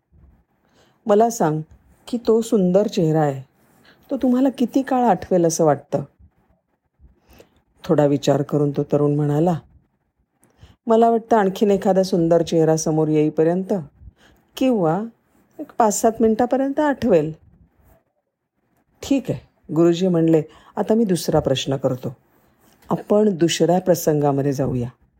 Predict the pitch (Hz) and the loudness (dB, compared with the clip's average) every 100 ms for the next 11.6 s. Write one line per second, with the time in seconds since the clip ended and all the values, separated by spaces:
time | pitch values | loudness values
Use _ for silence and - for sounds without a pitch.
0 | _ _ _ - - - - 190 233 220 | _ _ _ -20 -20 -10 -4 0 0 0
1 | 240 220 214 202 196 190 170 156 - _ | -2 -2 0 0 2 0 0 -2 -8 _
2 | _ _ 220 185 208 208 185 170 165 180 | _ _ -8 -2 0 0 2 0 2 -2
3 | 180 175 185 147 165 _ 156 151 143 143 | -2 -2 -2 -2 -6 _ -4 0 2 2
4 | 143 135 147 - - _ _ _ _ _ | 2 0 -4 -8 -12 _ _ _ _ _
5 | _ _ _ - _ _ - 220 240 233 | _ _ _ -20 _ _ 0 2 2 2
6 | 208 208 208 - 165 - 175 165 165 185 | 2 2 0 -2 -6 -2 -2 0 -2 -4
7 | 165 - 135 127 123 147 - - _ _ | -6 -4 -6 -4 -6 -8 -14 -20 _ _
8 | _ _ _ _ - 156 156 151 143 156 | _ _ _ _ -6 -4 0 -2 -2 -2
9 | 185 254 _ - _ - 180 175 214 247 | -2 -4 _ -20 _ -2 0 2 2 2
10 | 196 - 170 180 202 202 190 185 185 208 | -2 -2 -2 -2 -2 0 2 2 0 0
11 | 165 147 160 156 160 135 | 0 -2 0 0 0 -4